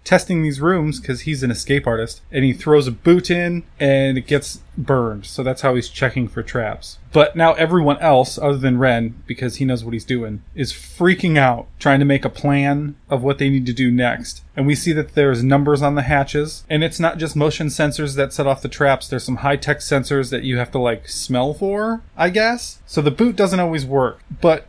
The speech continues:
Ren doesn't notice a trap, and one of the of the rooms, he jumps in and gets sprayed in the face with acid. And when they pull him back into the safe room, uh, it's pretty fun watching his face melt off. But after that, they sit for a while, and Quentin's trying to find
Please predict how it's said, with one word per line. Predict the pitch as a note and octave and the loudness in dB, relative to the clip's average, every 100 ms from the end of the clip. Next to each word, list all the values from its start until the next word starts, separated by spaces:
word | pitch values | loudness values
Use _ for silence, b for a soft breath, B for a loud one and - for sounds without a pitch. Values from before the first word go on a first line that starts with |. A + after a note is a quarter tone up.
| - | -6
Ren | D#3 G3+ | 0 2
doesn't | G#3+ G#3 G3 | 4 2 0
notice | F#3 A3 G#3+ | 0 0 0
a | |
trap, | - E3 D#3 | 0 2 0
and | D3+ | -2
one | E3 | 0
of | G#3 | 0
the | F#3+ - - - - | -2 -6 -20 -20 -8
of | D#3 B2+ | -6 -4
the | B2+ | 0
rooms, | C3+ D3 F3+ - - | 2 0 -2 -8 -8
he | C#3 | -6
jumps | C#3 F3 - | -2 -2 0
in | G#3 G3+ E3+ | 0 0 -2
and | D3 | -2
gets | D3+ | -2
sprayed | - - F3 | -2 -2 0
in | E3+ | 0
the | E3 | -2
face | - E3+ - | -2 -2 -2
with | E3+ | -4
acid. | F3+ G#3 - A#2 - - | 0 0 0 -4 -6 -4
And | C#3+ | 0
when | D3 | 2
they | C#3+ | 2
pull | C#3 - F#3+ | 0 0 0
him | F3+ | 2
back | F#3 F3 | 2 4
into | F3+ D3+ | 2 0
the | |
safe | C#3+ F#3 G#3+ - | 0 2 2 2
room, | D3 C#3+ D3 - - | 0 0 -2 -6 4
uh, | D#3 D#3+ | 6 6
it's | F#3+ | 2
pretty | - A3 | 0 0
fun | G3 F#3+ E3 | 2 0 2
watching | C#3+ C3 C#3 | 2 2 -2
his | B2+ | -4
face | - D3 C#3 - | 0 0 0 0
melt | B2 - | 0 0
off. | A2 F#2+ - - | -4 -6 -10 2
But | D#3 E3 | 4 4
after | F3+ G#3 F3 | 2 2 4
that, | D3 D#3 F#3 D#3 B B | 6 6 4 -4 B B
they | D#3+ | -4
sit | C#3 - F#3 | -2 -4 -2
for | D#3 | 0
a | C#3 | 2
while, | B2 B2 C#3+ D#3 - | 4 4 2 -2 -6
and | D#3 C#3+ C3 B2 A2+ - | -2 0 2 0 -4 -10
Quentin's | - G#3 G3+ F3+ | -2 0 0 -2
trying | - F3 D#3+ D3+ | 0 2 2 0
to | D3 | -4
find | - C#3+ C#3 C3+ B2+ | 0 0 2 0 -2